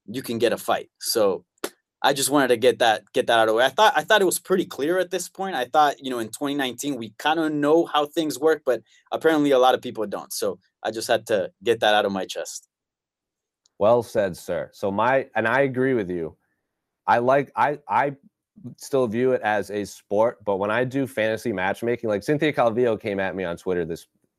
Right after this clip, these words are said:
Speaker 2: like, recently, 'cause I said, um, she should fight Van Buren, who just picked up a big fight at U F C Sacramento.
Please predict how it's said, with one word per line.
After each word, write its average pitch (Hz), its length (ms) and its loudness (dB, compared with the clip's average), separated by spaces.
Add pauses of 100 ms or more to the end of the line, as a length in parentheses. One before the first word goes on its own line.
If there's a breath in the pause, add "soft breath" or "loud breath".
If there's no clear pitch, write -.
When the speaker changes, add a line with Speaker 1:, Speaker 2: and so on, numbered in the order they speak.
(240)
Speaker 2:
like, 87 180 -4
recently, 87 380 -6
'cause 85 120 -8
I 92 140 2
said, 87 320 -2 (380 soft breath)
um, 85 200 0
she 98 160 -4
should 90 180 -10
fight 87 240 0
Van 82 200 -2
Buren, 90 360 0
who 85 100 -10
just 80 200 -6
picked 87 200 -4
up 78 100 -2
a 76 40 -20
big 80 180 -2
fight 85 220 0
at 80 60 -4
U 87 80 -2
F 80 60 -4
C - 80 -16
Sacramento. 87 600 -2